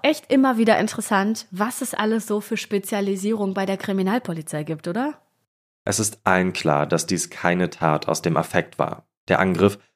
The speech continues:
Speaker 2: muss ziemlich lange gedauert haben, mindestens mehrere Minuten, und der Mörder muss dabei eine extreme Kraft aufgewendet haben. Da scheint entweder jemand sehr wütend gewesen zu sein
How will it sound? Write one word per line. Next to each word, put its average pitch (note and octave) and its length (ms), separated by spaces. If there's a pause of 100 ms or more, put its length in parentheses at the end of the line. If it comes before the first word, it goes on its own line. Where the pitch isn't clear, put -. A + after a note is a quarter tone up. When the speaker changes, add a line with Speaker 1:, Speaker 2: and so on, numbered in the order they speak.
Speaker 2:
muss G#2 340
ziemlich G2 500
lange F#2+ 260
gedauert D2 440
haben, - 300 (140)
mindestens A2 480
mehrere G2+ 380
Minuten, F#2 520 (340)
und G2+ 300
der G#2+ 80
Mörder G2 460
muss G#2 220
dabei F#2+ 280
eine G2+ 200
extreme A2 760
Kraft - 420
aufgewendet D2 560
haben. - 300 (480)
Da E2+ 180
scheint E2 280
entweder E2+ 360
jemand E2 340
sehr E2+ 300
wütend G#2+ 260
gewesen E2+ 340
zu F#2+ 120
sein F2+ 460